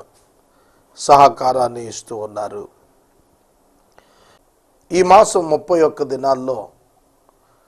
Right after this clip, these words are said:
పది దినాలు మాత్రమే ఎపిసోడ్ సహకారులు వచ్చారు. మూడవ వంతు మాత్రమే ఆర్థిక సహకారం వచ్చింది.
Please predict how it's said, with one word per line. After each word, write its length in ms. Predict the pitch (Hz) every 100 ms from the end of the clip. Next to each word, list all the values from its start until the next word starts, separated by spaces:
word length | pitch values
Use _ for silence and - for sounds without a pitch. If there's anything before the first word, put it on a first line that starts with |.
| _ _ _ _ 156
పది 220 | 156 208
దినాలు 440 | 190 190 202 190
మాత్రమే 840 | 170 160 160 156 151 160 131 123 - _
ఎపిసోడ్ 920 | 151 147 196 - 185 160 139 123 -
సహకారులు 600 | - 143 123 120 123 123 123
వచ్చారు. 420 | 110 - - _ _ _ _ _ _ _ _ _ _ _ _ _ _ _ _ _ _ _ -
మూడవ 460 | 151 190 262 247 214 175 156 156 -
వంతు 380 | 147 190 - 185
మాత్రమే 840 | 156 160 160 165 170 151 135 - -
ఆర్థిక 380 | 143 156 160 135
సహకారం 800 | 143 127 113 127 127 113 92 - _ -
వచ్చింది. 440 | 120 - 104 85